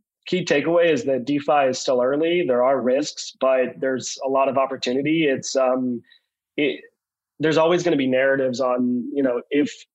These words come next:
DeFi is too risky, if it's dead, if it competes with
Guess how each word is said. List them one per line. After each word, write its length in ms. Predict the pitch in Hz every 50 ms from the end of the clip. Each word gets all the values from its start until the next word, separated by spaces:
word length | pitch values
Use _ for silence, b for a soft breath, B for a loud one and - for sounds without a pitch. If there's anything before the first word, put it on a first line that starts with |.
| _ _ _ _ _ _ _ -
DeFi 540 | 143 135 120 - 143 135 131 127 127 123 123
is 420 | 123 123 117 113 - - - - -
too 160 | - 139 135
risky, 480 | 170 214 196 - - - 175 156 143 139
if 100 | 131 120
it's 240 | 120 120 - - -
dead, 340 | 165 165 170 165 160 147
if 140 | 139 120 -
it 140 | 123 - -
competes 400 | - 123 - - 139 123 - -
with 180 | 123 117 -